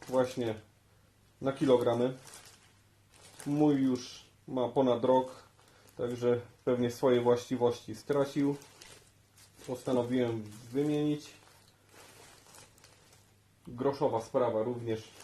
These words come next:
na trzmielu. Nie pamiętam. Coś koło czterech, pięciu złotych chyba.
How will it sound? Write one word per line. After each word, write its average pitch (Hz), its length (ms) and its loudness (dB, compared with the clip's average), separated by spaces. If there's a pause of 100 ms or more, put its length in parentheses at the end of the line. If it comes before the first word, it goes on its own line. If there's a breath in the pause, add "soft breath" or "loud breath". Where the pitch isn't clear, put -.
na 110 180 -8
trzmielu. 135 520 -2 (1400)
Nie 131 180 -6
pamiętam. 110 580 -6 (380)
Coś - 180 -8
koło 127 220 2
czterech, 123 500 0
pięciu 123 360 -4
złotych 120 480 -4
chyba. 123 280 0